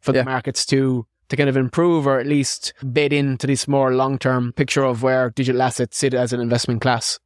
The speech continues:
Speaker 2: Mm. No, it's a good shout. Like, I think it's really gross to think about it, but, like, when things go wrong, like, it's,
Speaker 1: Yeah.
Speaker 2: it's crazy that that's sometimes what it takes to really get the needle moving. And
Speaker 1: Yeah, exactly
Speaker 2: I mean,
Speaker 1: right.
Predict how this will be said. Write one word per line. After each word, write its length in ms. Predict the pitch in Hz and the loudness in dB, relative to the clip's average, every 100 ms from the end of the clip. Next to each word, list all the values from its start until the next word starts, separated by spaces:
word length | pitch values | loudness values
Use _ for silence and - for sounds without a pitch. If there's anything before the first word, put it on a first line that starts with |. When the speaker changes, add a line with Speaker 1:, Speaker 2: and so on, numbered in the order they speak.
| - | -2
Speaker 2:
Mm. 260 | 113 95 92 - | 0 2 0 2
No, 140 | 107 | 2
it's 120 | 110 | 2
a 40 | 143 | 0
good 120 | 120 | 0
shout. 300 | - 87 98 | 2 2 0
Like, 160 | 104 110 | -2 0
I 20 | |
think 200 | 113 107 | -2 -4
it's 120 | - | -2
really 160 | 127 120 | 0 2
gross 280 | 95 98 - | 2 0 -2
to 60 | |
think 200 | 95 98 | -2 0
about 240 | 98 98 127 | 2 2 0
it, 60 | |
but, 120 | 147 92 | 0 0
like, 160 | 90 - | 0 0
when 120 | 92 | -2
things 220 | 104 95 | 0 -2
go 140 | - 85 | 0 0
wrong, 360 | 90 104 131 | 2 2 0
like, 220 | 135 95 - _ - | -2 -2 -4 _ -4
it's, 180 | 117 104 | -2 -2
Speaker 1:
Yeah. 60 | |
Speaker 2:
it's 160 | 110 101 | -2 -4
crazy 340 | - 98 98 101 | 0 0 2 0
that 100 | 87 | 0
that's 180 | 92 | -2
sometimes 380 | - 95 107 95 | 0 -2 0 0
what 100 | 95 | 0
it 80 | 87 | 0
takes 300 | 101 101 - | 0 -2 0
to 80 | 98 | 2
really 400 | 98 101 104 104 - | 2 2 0 -2 -4
get 140 | 104 | 0
the 80 | 95 | 2
needle 260 | 95 92 | 2 2
moving. 380 | 87 92 113 165 | 2 0 2 0
And 140 | 95 92 | 0 0
Speaker 1:
Yeah, 280 | 170 117 107 | 0 0 0
exactly 380 | 117 127 - | 0 -2 0
Speaker 2:
I 40 | 110 | 0
mean, 100 | 104 | 0
Speaker 1:
right. 160 | 107 | -4